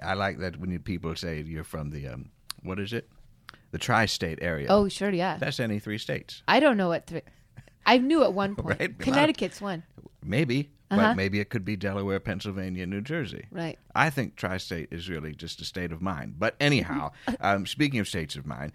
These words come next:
Speaker 2: Okay.
Speaker 1: I do think, I, I've never experienced alter egos, but I think everyone should have one. It
Speaker 2: Uh,
Speaker 1: sounds
Speaker 2: uh,
Speaker 1: wonderful.
Speaker 2: okay.
Speaker 1: And maybe I'll work on a more crafty or an assertive alter ego named
Speaker 2: Sure.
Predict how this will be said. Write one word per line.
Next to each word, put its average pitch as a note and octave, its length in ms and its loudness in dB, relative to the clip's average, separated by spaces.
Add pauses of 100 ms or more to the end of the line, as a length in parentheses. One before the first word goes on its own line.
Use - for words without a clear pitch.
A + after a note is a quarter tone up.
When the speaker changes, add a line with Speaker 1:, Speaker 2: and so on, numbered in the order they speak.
Speaker 2:
Okay. F3 160 -8
Speaker 1:
I G2 60 2
do C3 180 6
think, G2+ 320 -2 (120)
I, - 160 -2
I've B2 180 4
never A#2 220 6
experienced F2+ 840 -2 (400)
alter G2+ 440 0
egos, E2+ 560 -4
but G2+ 200 -2
I G#2+ 280 4
think C#3+ 200 -2
everyone C#3+ 420 4
should G#2+ 200 -2
have A#2 320 4
one. F#2 140 -2
It A2+ 80 6
Speaker 2:
Uh, D4+ 60 12
Speaker 1:
sounds A#2+ 420 0
Speaker 2:
uh, - 120 4
Speaker 1:
wonderful. A2+ 540 2 (100)
Speaker 2:
okay. A#3+ 240 -4
Speaker 1:
And G2+ 120 2
maybe G#2 200 4
I'll F#2+ 160 0
work F#2 220 -2
on E2+ 80 -4
a F2 40 -4
more F2 200 -4
crafty F2+ 480 -4
or D#2 80 -4
an F2+ 120 -2
assertive F#2 540 -2 (360)
alter G#2+ 340 -2
ego G#2+ 400 -2
named G2 220 0
Speaker 2:
Sure. G3+ 500 2